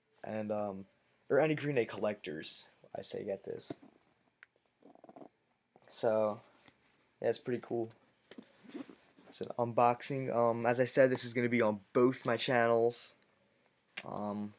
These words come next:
my Shaw Krause Music Reviewer channel and obviously my main channel, Sean Krause. I'm also gonna be posting links to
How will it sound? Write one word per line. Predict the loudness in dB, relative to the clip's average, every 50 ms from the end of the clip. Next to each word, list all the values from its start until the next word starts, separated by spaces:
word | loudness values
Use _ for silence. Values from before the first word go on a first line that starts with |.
| _ -10
my | -8 -6 -4 -4
Shaw | 2 6 6 6
Krause | 6 4 0 0 0
Music | -2 -8 -6 -6
Reviewer | -8 -6 -4 -2 -2 -2
channel | -2 -2 -2 0 0 0 0
and | 0 0
obviously | 0 0 0 -2 -4 -4 -6 -4 -4 -4 -6 -8 _ -20 -20 -20 -12 -8
my | -6
main | -2 -2 -2 -2 -2
channel, | -4 -4 -2 -2 0 0 -2
Sean | -2 -2 -2 -2 -2 -2
Krause. | -2 -2 -2 -2 -2 -4 -6 -10 -12 -12 _ _ _ _ _ _ _ -20 -20 _ _ _ _ -20 _ _ _ _ _ _ _ -20 -16 -4
I'm | 2 4
also | 4 4 4 2
gonna | 0 0 0
be | -2
posting | -2 -4 -4 -2 -2 -4 -4 0
links | 0 0 0 0 -4 -6 -6
to | 0 0 0 0 0 -4